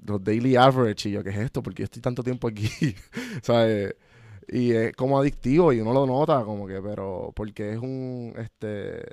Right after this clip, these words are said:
Es como, ¿sabes? Dopamina directa a ti, ¿sabes? Como que siempre es un, un, un shock de esos likes y eso... y el, y estar pendiente a la vida de las otras personas y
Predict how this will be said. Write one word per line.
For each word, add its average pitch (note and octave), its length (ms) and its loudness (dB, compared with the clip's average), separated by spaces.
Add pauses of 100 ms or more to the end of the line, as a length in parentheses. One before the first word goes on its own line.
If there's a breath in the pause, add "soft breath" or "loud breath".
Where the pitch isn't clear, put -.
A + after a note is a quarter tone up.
(280)
Es - 120 -16
como, B2 720 -4
¿sabes? G#2+ 300 -4
Dopamina A#2+ 640 -6
directa A2 480 -10
a G2+ 40 -4
ti, G#2 220 -8 (100)
¿sabes? F2 280 -8
Como - 160 -18
que - 200 -18 (160)
siempre A2+ 500 -8
es A2+ 60 -6
un, A2 240 -10 (180)
un, A2+ 160 -14 (160)
un A2+ 200 -14
shock - 400 -10
de G2 100 -16
esos G#2+ 160 -6
likes A2 400 -4
y G#2 60 -6
eso... G#2 380 -8 (500 soft breath)
y G#2 120 -6
el, G2+ 240 -6
y - 80 -8
estar G2+ 280 -8
pendiente A2+ 560 -6
a G2+ 40 -2
la G2+ 80 -4
vida G#2+ 160 -4
de G#2+ 60 -4
las F2+ 80 -6
otras G#2+ 220 -8
personas G2+ 800 -10
y D#2+ 360 -14